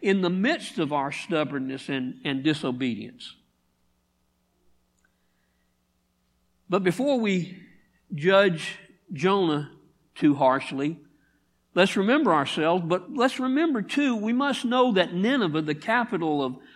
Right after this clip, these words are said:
Assyria, a notoriously, uh, cruel, uh, Assyrian people, is who his,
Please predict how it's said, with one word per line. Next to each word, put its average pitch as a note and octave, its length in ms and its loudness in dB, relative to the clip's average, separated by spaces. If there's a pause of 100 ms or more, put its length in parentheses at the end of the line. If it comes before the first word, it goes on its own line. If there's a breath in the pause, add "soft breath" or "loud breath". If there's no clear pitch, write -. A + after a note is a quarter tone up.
Assyria, D#3+ 760 2 (240 loud breath)
a D#3+ 80 2
notoriously, D#3 1000 0 (220 loud breath)
uh, C#3 200 0
cruel, G#3+ 840 0 (220)
uh, C3 400 -6
Assyrian F3 640 2
people, F#3+ 600 -6 (380 soft breath)
is D#3+ 200 2
who A3 220 2
his, F3+ 520 0